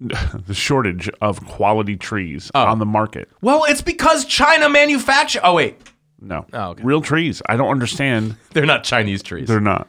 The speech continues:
Speaker 2: Yeah.
Speaker 1: Um, the place where I normally would go to cut a tree,
Speaker 2: Uh-huh.
Speaker 1: uh, there was some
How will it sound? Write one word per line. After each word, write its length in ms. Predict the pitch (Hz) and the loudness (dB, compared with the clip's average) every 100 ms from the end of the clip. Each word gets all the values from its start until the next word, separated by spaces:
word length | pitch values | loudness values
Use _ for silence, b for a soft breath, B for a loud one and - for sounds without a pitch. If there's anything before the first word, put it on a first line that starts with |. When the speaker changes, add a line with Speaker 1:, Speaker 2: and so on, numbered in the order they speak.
| _ | _
Speaker 2:
Yeah. 120 | 90 - _ _ _ _ | -10 -10 _ _ _ _
Speaker 1:
Um, 420 | 113 110 107 - | 2 4 2 -2
the 220 | - 117 101 | -4 -4 -4
place 340 | 117 131 131 | -2 0 0
where 80 | 120 | 0
I 60 | |
normally 360 | 113 110 127 123 | 2 0 2 0
would 200 | 113 104 | -2 -2
go 280 | 101 98 104 | 0 0 0
to 200 | - 104 | -2 -6
cut 240 | - 123 | -2 -2
a 60 | 127 | -2
tree, 400 | - 98 87 98 | -2 -4 -4 -6
Speaker 2:
Uh-huh. 220 | 107 101 98 _ _ _ | -4 -4 -6 _ _ _
Speaker 1:
uh, 260 | - 98 95 | -2 0 2
there 100 | 98 | 0
was 120 | 104 | -2
some 580 | - 117 110 104 104 | -2 -2 0 -2 -4